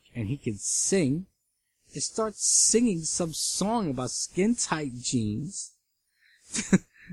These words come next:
The crowd didn't know how to react. I think they were in shock. Just incredible. There is some streamers, as Omega's leaving, blow up and land into the ring.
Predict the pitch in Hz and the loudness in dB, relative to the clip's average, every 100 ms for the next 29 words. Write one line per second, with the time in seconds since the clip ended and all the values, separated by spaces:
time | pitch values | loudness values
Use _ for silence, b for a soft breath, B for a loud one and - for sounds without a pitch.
0 | - - - - 180 202 247 208 B B | -6 -4 -2 2 4 6 4 -2 B B
1 | 156 143 _ _ _ _ 131 135 - 277 | -20 -20 _ _ _ _ -4 4 4 4
2 | 180 143 - 185 240 147 120 143 151 - | 0 -2 0 2 4 2 2 4 2 -2
3 | - 139 - 214 254 147 127 117 - - | -4 -4 4 4 4 0 0 0 4 4
4 | - 151 110 - _ _ _ _ _ _ | 6 4 4 -4 _ _ _ _ _ _
5 | _ _ _ - 208 202 - 147 139 - | _ _ _ -2 -2 -2 -4 -4 -2 0
6 | 185 139 117 127 - _ _ _ - 139 | 2 2 0 -4 -10 _ _ _ -4 -2
7 | 139 139 131 - - _ _ _ _ _ | -2 0 -2 -4 -14 _ _ _ _ _
8 | _ _ _ - 139 117 - - 156 175 | _ _ _ -6 -4 -2 -2 0 4 6
9 | 196 120 101 104 - - 120 107 120 127 | 6 4 0 -8 -16 -10 -8 -6 -2 0
10 | 135 120 107 143 117 107 113 - _ 101 | 2 0 0 -2 -2 -6 -8 -12 _ -6
11 | 123 123 117 - _ 107 113 123 131 127 | -2 -2 -2 -8 _ -10 -6 -6 -6 -8
12 | 113 110 101 123 | -8 -6 -8 -10